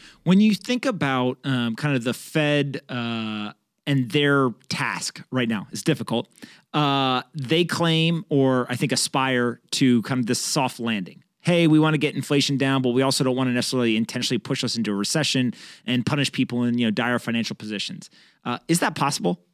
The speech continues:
Are they able to have kind of this, uh, super sensitive controls of an economy and, and some of the levers? Or is it more so they can directionally push us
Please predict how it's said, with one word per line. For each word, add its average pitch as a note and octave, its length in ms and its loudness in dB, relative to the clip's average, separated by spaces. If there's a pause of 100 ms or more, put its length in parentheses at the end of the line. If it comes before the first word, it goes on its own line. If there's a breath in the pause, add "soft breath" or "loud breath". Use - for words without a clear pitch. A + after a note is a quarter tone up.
(200)
Are D#3 120 4
they F3+ 140 4
able D#3+ 260 4
to E3+ 100 0
have C#3 280 0
kind C#3+ 200 2
of B2 100 0
this, C3 300 2 (260 loud breath)
uh, A#2+ 220 0
super F3 420 2
sensitive C#3+ 680 0
controls B2+ 760 2 (120)
of B2 400 0
an A#2 80 0
economy B2+ 640 2 (240 loud breath)
and, B2+ 180 -2
and B2+ 160 2
some D3+ 100 0
of C3+ 60 2
the A#2 80 0
levers? D3 500 0 (140)
Or D3+ 220 4
is C#3+ 200 4
it C3+ 240 0
more C#3+ 280 2
so D3 180 2
they C3+ 160 4
can C#3 160 -2
directionally B2 580 2
push - 280 0
us B2 260 0